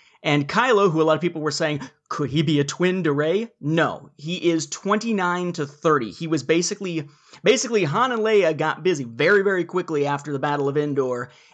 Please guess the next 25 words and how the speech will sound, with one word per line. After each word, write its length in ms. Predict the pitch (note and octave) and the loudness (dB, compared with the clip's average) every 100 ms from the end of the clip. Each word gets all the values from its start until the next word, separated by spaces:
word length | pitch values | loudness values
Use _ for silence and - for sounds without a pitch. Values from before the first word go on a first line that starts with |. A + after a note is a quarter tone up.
| - | -6
and 80 | C3 | -2
he 240 | E3 D#3+ D#3 _ - - _ _ _ | 0 0 -4 _ -10 -10 _ _ _
pops 360 | F3+ E3 - | 2 2 2
out 280 | D#3 D3 - | 0 -2 -2
before 320 | C#3+ C#3+ D#3+ | -10 -2 0
the 160 | D3 D3 | 0 -2
end 180 | D3 C#3+ | -2 -2
of 100 | C3+ | -2
that 240 | B2 - | -4 -4
year, 200 | B2 B2 | -6 -6
basically. 460 | A2+ G#2+ - - F2+ | -6 -8 -10 -12 -12
So 100 | A2 | -6
he's 200 | C#3 C#3 | -4 -6
twenty-nine 720 | - D#3+ D3+ C#3 C3+ C3 C3+ | -6 -4 0 0 0 -4 -8
to 100 | - | -12
thirty 400 | - A#2 A2 G2+ | -8 -8 -8 -10
at 100 | - | -12
this 140 | - | -12
point. 300 | - - - - - - - - | -10 -12 -12 -18 -20 -20 -8 0
Uh, 220 | D3+ - - | 2 0 0
I 120 | A#3 | 2
gotta 140 | E4+ G#3+ | 4 4
say, 340 | G#3+ D#3+ C#3+ _ _ - - | 2 2 -2 _ _ -20 -12
this 440 | C#3 B3 C#4+ - - | 0 0 0 -6 -2
is 500 | G#3 F#3+ F3+ E3+ | 2 4 2 -4